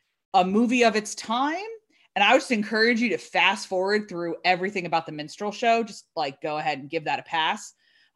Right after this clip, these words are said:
Um, but the, it is one of my favorite movies of all time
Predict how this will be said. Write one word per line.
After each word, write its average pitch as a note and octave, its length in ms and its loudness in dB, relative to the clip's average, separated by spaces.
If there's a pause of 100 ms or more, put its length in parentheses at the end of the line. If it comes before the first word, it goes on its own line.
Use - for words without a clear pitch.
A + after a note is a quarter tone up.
Um, F3+ 640 4
but G#3+ 260 4
the, G3+ 580 -2 (320)
it G#3+ 160 2
is G#3 80 4
one G3+ 220 0
of A3+ 80 4
my G#3+ 120 6
favorite F3+ 360 0
movies G#3+ 340 -2
of F3 160 -4
all D#3 160 -4
time G#3+ 560 0